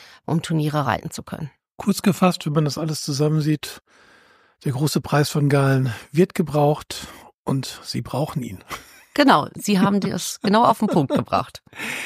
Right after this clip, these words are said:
Speaker 2: Ja, sehr schön. Ich wünsche allen Beteiligten vom zweiten bis zum fünften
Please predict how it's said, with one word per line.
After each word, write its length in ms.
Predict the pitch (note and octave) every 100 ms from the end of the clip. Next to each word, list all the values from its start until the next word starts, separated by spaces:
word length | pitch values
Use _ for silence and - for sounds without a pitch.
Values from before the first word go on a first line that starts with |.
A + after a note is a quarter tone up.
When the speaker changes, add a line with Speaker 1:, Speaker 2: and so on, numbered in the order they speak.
| -
Speaker 2:
Ja, 180 | F#3 F#3
sehr 160 | E3+ F3+
schön. 260 | - G#2+ - - - - _ _
Ich 180 | F3
wünsche 240 | G#3 A3 -
allen 280 | - G3 A3
Beteiligten 760 | F#3+ D#3 E3+ E3+ - E3+ C#3+ C3
vom 180 | -
zweiten 340 | D#3+ - E3 D#3+
bis 140 | D3
zum 160 | - C#3+
fünften 560 | - E3 - D3 B2+